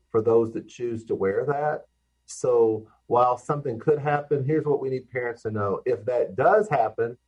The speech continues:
don't assume we know it, or don't assume if there's an issue that we will hear about it. Call the school, share your concern. We will deal with it. We'll educate.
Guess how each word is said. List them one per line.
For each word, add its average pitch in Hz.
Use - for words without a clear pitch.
don't 156
assume 175
we 160
know 151
it, -
or 110
don't 127
assume 147
if 107
there's 120
an -
issue 120
that 107
we 120
will 135
hear 117
about 101
it. -
Call 165
the 190
school, 135
share 143
your 170
concern. 131
We 123
will 113
deal 131
with 135
it. 113
We'll 104
educate. 113